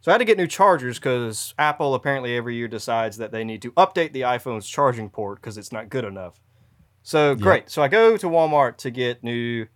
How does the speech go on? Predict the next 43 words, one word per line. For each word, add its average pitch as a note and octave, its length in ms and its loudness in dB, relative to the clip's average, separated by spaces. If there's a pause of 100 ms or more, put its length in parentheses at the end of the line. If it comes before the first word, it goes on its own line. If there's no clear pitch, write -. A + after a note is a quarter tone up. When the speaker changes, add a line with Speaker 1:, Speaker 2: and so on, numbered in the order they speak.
(380)
Speaker 1:
cords, F#3+ 760 4
and C#3 180 0
I'm C3 60 -2
like, B2+ 200 0
"Oh, C#3+ 100 4
I C#3+ 60 4
need D3 100 -2
to C#3+ 60 -6
get C3+ 120 0
a A2+ 60 -2
light A2+ 360 0
while A#2 180 0
I'm A2 120 -4
here," A2 120 -4
'cause G#2+ 140 -8
I A#2+ 80 4
would C#3 180 2
keep, - 320 -10
always D#3+ 260 2
forget C#3+ 300 -4
to A2 60 -10
get A2 160 -4
it. G#2+ 80 -8
I'm G#2+ 100 -10
like, G#2 100 -10
"I'm A2+ 60 -4
gonna A#2 120 -4
get A2 180 -6
it G#2 120 -14
while F#2+ 160 -10
I'm F2+ 100 -16
here." F2 260 -20 (720)
And B2+ 220 -2
I B2+ 40 -2
go E3 240 2
to F3 140 -4
the D#3+ 100 0
employee C3 600 0
to B2 120 -10
get A#2+ 180 -6
the - 80 -20
cords A#2 320 -8
first. - 520 -10